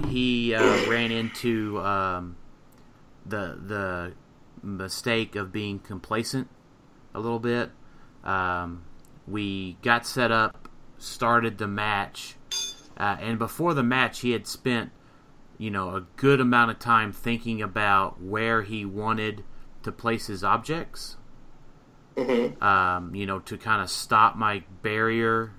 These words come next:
Speaker 1: in the blue line. And, um, unfortunately, in the process, he placed all three of his objects on my side of the map. Um, which meant Overdrive had no object to turn into a vehicle.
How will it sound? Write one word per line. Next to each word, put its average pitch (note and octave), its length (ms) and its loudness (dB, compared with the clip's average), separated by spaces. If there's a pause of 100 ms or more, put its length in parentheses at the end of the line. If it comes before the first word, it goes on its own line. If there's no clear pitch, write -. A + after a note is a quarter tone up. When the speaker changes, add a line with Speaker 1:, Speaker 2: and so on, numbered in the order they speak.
(200)
Speaker 1:
in G#2 180 -6
the G2+ 60 -4
blue G#2+ 280 0
line. B2 480 4 (1080)
And, G2+ 500 -4
um, F2+ 500 -4 (360)
unfortunately, A2 1120 -2
in G#2+ 140 -6
the F#2+ 80 -6
process, A2 880 0
he G#2+ 160 -8
placed - 520 -4
all G#2+ 220 -2
three G#2+ 320 -4
of F#2 80 -6
his G2 160 -4
objects G2 800 -4
on F#2+ 180 -6
my F#2+ 220 -2
side F#2 300 -6
of F2 80 -10
the F2+ 80 -10
map. F2+ 420 -10 (2500)
Um, E2+ 540 -4 (320)
which G2+ 260 -8
meant G#2 220 -6
Overdrive G2+ 640 -2
had F#2+ 220 -6
no F#2+ 280 -4
object F2+ 460 -4
to E2 80 -14
turn F#2 260 -8
into E2 260 -10
a E2 40 -8
vehicle. D#2+ 460 -10